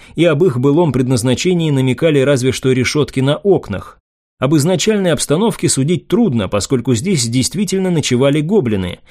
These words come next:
Думаю, последний раз лет десять назад.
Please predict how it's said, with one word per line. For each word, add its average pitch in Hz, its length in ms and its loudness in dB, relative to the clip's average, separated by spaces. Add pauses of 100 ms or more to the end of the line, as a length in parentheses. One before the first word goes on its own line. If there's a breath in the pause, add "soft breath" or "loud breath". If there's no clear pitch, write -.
(240 loud breath)
Думаю, 226 500 2
последний 190 680 0
раз 180 400 0
лет 127 340 -2
десять 147 380 -2
назад. 113 560 -2